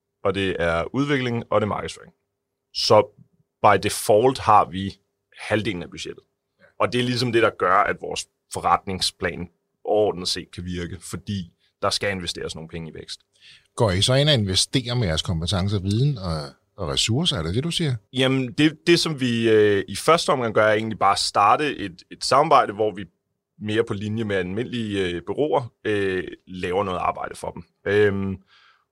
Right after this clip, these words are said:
Speaker 1: og, øh, og så har vi nogle sådan grundprincipper omkring, hvordan vi skal, øh, drive virksomheden for at undgå at blive det her,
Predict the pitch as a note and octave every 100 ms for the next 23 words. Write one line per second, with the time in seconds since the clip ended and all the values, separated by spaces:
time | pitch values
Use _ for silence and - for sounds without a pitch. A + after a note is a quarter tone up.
0 | - G#2+ G#2+ G2 G#2 G2+ - - A#2 C#3
1 | C3 A#2+ G#2 G2+ G2 F2+ E2+ G#2+ B2 C#3+
2 | B2+ - A2 G2+ F#2+ F2 G2 - F2+ E2+
3 | F2 F2 - D#2+ C#2+ - - - - _
4 | - - A2 A#2+ B2+ A2 G#2 G#2+ F2+ F2
5 | F#2+ - G2+ G2 A2 G2 E2+ F2+ F2 F2
6 | E2+ E2 -